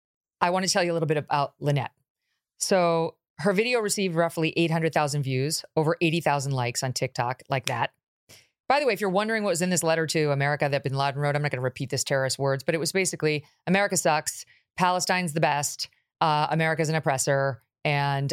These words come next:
also put on some clothing, m-, American ladies. <laughs> It was like, I mean, that's basically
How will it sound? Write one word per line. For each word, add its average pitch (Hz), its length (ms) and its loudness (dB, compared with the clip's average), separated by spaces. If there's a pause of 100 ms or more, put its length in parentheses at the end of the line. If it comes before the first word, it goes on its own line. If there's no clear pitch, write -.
(120)
also 143 600 2 (140)
put 156 120 0
on 151 100 0
some 151 140 -4
clothing, 139 580 -2 (380)
m-, 151 160 -4
American 143 340 0
ladies. 135 380 -4 (160)
<laughs> 160 80 0 (260)
It - 120 0
was - 260 0
like, - 300 -2
I 302 200 -2 (140)
mean, 226 100 0
that's 233 220 -2
basically 202 580 -2